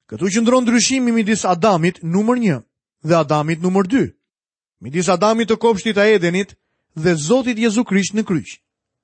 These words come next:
Zoti Jezus erdhi për të dhënë jetën e tij në mënyrë që ai të ishte një frymë që jep jetë. Në vargjet dyzet e gjashtë dhe dyzet e shtatë, Pali vazhdon:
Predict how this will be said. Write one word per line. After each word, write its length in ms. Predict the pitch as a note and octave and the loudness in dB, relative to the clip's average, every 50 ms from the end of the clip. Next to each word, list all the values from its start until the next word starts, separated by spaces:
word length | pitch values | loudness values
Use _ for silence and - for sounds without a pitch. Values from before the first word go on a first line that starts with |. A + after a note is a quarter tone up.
| _ _ _ _ _ _ _ _ _ _ _ _ _ _ _ _ _ _ - | _ _ _ _ _ _ _ _ _ _ _ _ _ _ _ _ _ _ -8
Zoti 420 | E3 D#3 G#3+ D4 D4 D4 C#4 A#3+ | -4 0 0 2 2 2 2 2
Jezus 340 | G#3 F3 D3+ F3+ G3+ F#3 - - | 2 0 0 -2 -4 -6 -6 -2
erdhi 340 | G3+ G#3+ A#3 A#3+ A#3 A3+ A3+ | 0 2 2 2 2 0 0
për 160 | F3+ A3 G#3 | 0 -2 0
të 100 | F3+ G3 F#3+ | 0 0 0
dhënë 200 | G#3 G#3+ G3+ G3 G#3 | 2 0 0 0 0
jetën 260 | A#3+ A#3+ A#3+ A#3 A3 | 0 0 0 0 0
e 60 | A3+ A3 | 0 0
tij 200 | C4+ C4+ B3+ G#3 | 0 0 0 0
në 60 | E3+ D3+ | 0 -2
mënyrë 320 | C#3+ C#3 C#3 D3 F3 F#3 - - | -2 -2 -2 0 0 0 0 0
që 100 | F#3 F3 | 0 2
ai 300 | D#3+ D#3 D#3 D#3+ F#3+ G3 | 2 2 2 2 0 -2
të 140 | F3+ G3 G3 | -2 -2 -2
ishte 200 | G3 F3 - F#3+ F3+ | 0 0 0 0 0
një 160 | F3 D#3+ D3+ | 0 -2 -2
frymë 480 | - - - F#3+ G#3 A3+ B3 B3+ B3 - | -4 -2 0 2 4 4 4 2 0 -2
që 140 | - A#3 A3 G3+ | -2 0 0 2
jep 180 | A#3 A#3 A3+ A#3 | 2 0 0 0
jetë. 300 | A3 F3 B2+ F2+ _ _ _ _ _ _ _ _ _ _ _ _ _ _ _ _ _ _ _ _ _ _ _ | -2 -4 -4 -6 _ _ _ _ _ _ _ _ _ _ _ _ _ _ _ _ _ _ _ _ _ _ _
Në 120 | - G#2+ B2 | -8 -2 0
vargjet 320 | D#3 F#3 G3 F#3 G#3 F3 | 2 2 2 2 0 0
dyzet 280 | E3 G#3+ G3 F#3+ G#3+ F#3+ | 0 -2 0 2 2 2
e 60 | G3 | 2
gjashtë 480 | F#3 E3 A3+ A3+ A#3 A3 - - - E3+ | 2 2 2 2 2 0 -2 -6 -8 -2
dhe 160 | D#3 F#3 F3 | 0 0 0
dyzet 360 | D3+ E3+ A3+ G#3+ G#3 A#3 G#3+ | 0 -2 -2 -2 -2 0 0
e 60 | A#3 | 0
shtatë, 360 | - - - F3 A2+ F2+ _ _ _ _ _ _ _ _ _ _ _ _ _ _ - | -2 -2 -4 -4 -4 -6 _ _ _ _ _ _ _ _ _ _ _ _ _ _ -2
Pali 320 | E3+ F#3 G#3 G#3+ G#3+ A3+ | 0 2 2 2 0 0
vazhdon: 420 | G3 G3+ G3+ F3+ D#3+ D3+ B2+ F2 | 2 2 0 0 -2 -6 -8 -8